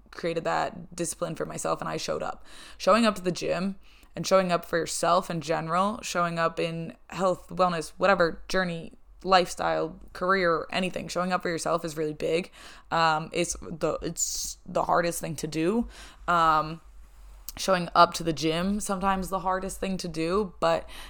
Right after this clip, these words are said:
you know you wanna stay consistent. You know you have that discipline for yourself that you're like, "Okay, like,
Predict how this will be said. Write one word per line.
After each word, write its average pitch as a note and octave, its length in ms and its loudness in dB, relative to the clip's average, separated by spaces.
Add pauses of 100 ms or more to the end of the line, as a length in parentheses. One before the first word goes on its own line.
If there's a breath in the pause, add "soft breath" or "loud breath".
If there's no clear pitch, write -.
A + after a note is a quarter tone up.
(140)
you E3+ 580 4 (300)
know F3 280 8
you F3 200 0
wanna E3 240 -2
stay D#3 240 -2
consistent. D#3 500 -6
You F3 140 0
know E3 380 4
you E3 180 -2
have D3+ 100 2
that D#3 160 -4
discipline D#3 380 -6
for D#3 80 -6
yourself D#3 260 -4
that D3+ 120 -4
you're D#3+ 140 -2
like, D#3+ 200 -2
"Okay, E3+ 260 0
like, D#3 260 -6